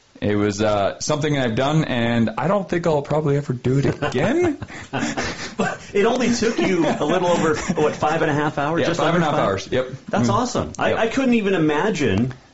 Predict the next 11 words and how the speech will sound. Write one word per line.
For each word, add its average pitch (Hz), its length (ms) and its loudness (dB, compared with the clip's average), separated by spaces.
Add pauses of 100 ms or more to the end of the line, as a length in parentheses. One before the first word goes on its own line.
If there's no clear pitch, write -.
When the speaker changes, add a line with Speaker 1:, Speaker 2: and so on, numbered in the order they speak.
(560)
Speaker 2:
where 151 540 2 (440)
I, 175 280 0
uh, 95 400 0 (1040)
where 147 360 -2
I 165 80 0
w-, 160 180 0
how 165 180 0
I 165 160 2
would 127 160 0
run, 101 340 -2
'cause - 380 -2